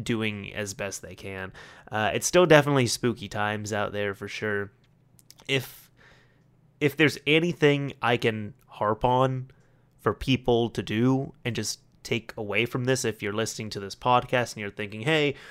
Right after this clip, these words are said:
w-, what can I do for this to, you know, help out and make Mister Mario happy?" And if you wanna do that, awesome. But it just, this is,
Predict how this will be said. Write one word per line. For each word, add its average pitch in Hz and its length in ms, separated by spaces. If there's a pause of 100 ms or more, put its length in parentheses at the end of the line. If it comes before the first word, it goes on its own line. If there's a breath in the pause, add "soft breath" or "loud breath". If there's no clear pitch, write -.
(200 loud breath)
w-, 107 200
what - 500
can 143 140
I 127 240
do 113 300
for 107 200
this 101 340
to, 101 240 (360)
you 131 120
know, 98 300
help 135 380
out 104 340
and 104 160
make 117 240
Mister 113 260
Mario 107 360
happy?" 107 320
And 104 60
if 104 100
you 143 80
wanna 165 160
do 160 100
that, 143 220
awesome. 107 560
But 98 240 (160)
it 120 80
just, - 260 (320 loud breath)
this 160 140
is, 170 180